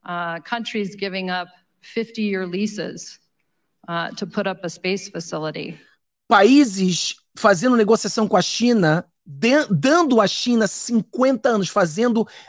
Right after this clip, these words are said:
Speaker 2: é, aluguéis de cinquenta anos para ter ali o espaço, né? Ter, é, ter, como é que fala? Acesso ao espaço daquela soberania. Ou seja, você perde a soberania dando o seu espaço aéreo pra China durante cinquenta anos.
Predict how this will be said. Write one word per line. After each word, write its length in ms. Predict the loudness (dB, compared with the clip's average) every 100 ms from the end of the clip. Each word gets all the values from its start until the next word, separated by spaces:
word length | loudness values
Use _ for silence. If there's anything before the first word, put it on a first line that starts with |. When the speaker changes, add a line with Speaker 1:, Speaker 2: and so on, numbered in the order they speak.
| _
Speaker 2:
é, 120 | -2 -2
aluguéis 600 | 0 0 0 2 2 2
de 160 | 0 -6
cinquenta 760 | -2 -2 -2 -2 0 0 0 0
anos 540 | 2 2 0 -2 -8 -14 -20 _ _
para 280 | 0 0 -2
ter 300 | -2 0 0
ali 380 | 0 -2 -4 -4
o 120 | -6
espaço, 560 | -6 -6 -4 -4 -4 -4
né? 180 | -6 -8 _
Ter, 260 | -2 -2 -4 _ _ _ _ _ _
é, 520 | 0 2 0 -2 -4 -10 _ _ _ _ _
ter, 460 | 0 2 2 -2 -12 _ _ _
como 120 | -8
é 40 |
que 80 | -8
fala? 840 | -4 0 2 2 2 2 2 0 -2
Acesso 600 | -6 -6 -4 -2 -2 -4
ao 120 | -4
espaço 880 | -4 -8 -8 -2 0 -2 -6 -12 -14 -16 _ _
daquela 460 | -4 -4 -2 -4
soberania. 540 | -4 -4 -2 -2 -2 -4
Ou 20 |
seja, 160 | -4 -8
você 80 |
perde 380 | -10 -6 -4 -4
a 40 | -6
soberania 520 | -4 -4 -2 -4 -2
dando 280 | -2 -4 -6 -12 -12
o 80 |
seu 140 | -8 -6
espaço 600 | -8 -4 -2 -2 -2 0
aéreo 240 | 2 0
pra 160 | -2 -4
China 340 | -4 -2 0
durante 300 | 0 -2 -4
cinquenta 440 | -6 -2 -2 0 -2
anos. 460 | 0 -2 -6 -14